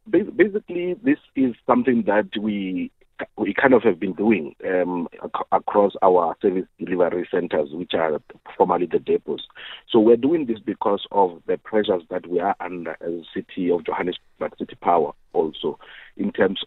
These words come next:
of the revenue, uh, collection in, in, in the city. We've got about ten billion rand sitting out there that need to basically be recovered, uh, by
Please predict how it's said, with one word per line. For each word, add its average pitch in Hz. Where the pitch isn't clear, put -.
of 80
the 78
revenue, 85
uh, 78
collection 78
in, 78
in, 82
in 85
the -
city. -
We've 90
got 127
about 95
ten 107
billion 92
rand 87
sitting 85
out 85
there 78
that 82
need 87
to 95
basically 82
be 80
recovered, -
uh, 90
by 85